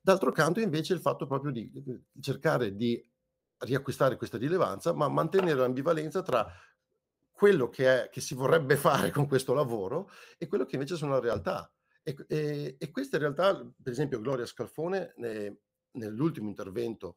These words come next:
di questa sezione, le, ehm, le sintetizza molto, molto bene.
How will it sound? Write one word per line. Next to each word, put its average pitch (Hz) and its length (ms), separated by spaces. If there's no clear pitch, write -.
di - 100
questa 117 260
sezione, 135 640
le, 123 360
ehm, 104 460
le 107 80
sintetizza 123 520
molto, 113 320
molto 107 300
bene. 98 400